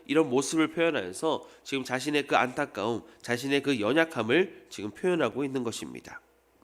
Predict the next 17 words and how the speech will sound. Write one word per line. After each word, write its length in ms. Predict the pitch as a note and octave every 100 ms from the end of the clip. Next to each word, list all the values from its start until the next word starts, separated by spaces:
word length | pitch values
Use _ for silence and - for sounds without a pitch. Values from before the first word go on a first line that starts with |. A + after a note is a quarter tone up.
| _ _ _ - - - - - -
이 80 | G3+
십구 380 | - B3+ - A#3
절은 580 | A#3 G#3 F3+ A#2+ G2 - -
오늘의 440 | - E3+ F#3+ G3 F#3+
본문의 760 | C#3 D#3 D3+ F#3+ A#3 A#3 -
맺은 400 | - - F3+ D#3+
말이라 640 | E3 C#3+ D#3+ E3+ B2+ B2+ A2
볼 140 | G#2+
수 120 | -
있습니다. 560 | A2+ - A#2 F#2+ C#2+ D#2+ _ _ - - - -
"주의 320 | - G3+ G3+
죽은 260 | G3 G3+ G#3+
자들은 340 | A3 A3 A3+
살아나고 920 | A3 G#3+ G#3+ C#3 A#2 D#3 G2 D2+ -
그들의 320 | - C#3+ F3+ F#3
시체들은 720 | G3+ - G#3+ F#3+ G#3 G#3 -
일어나리이다. 880 | C#3+ E3 F#3+ D#3+ C3+ A2+ F#2+ E2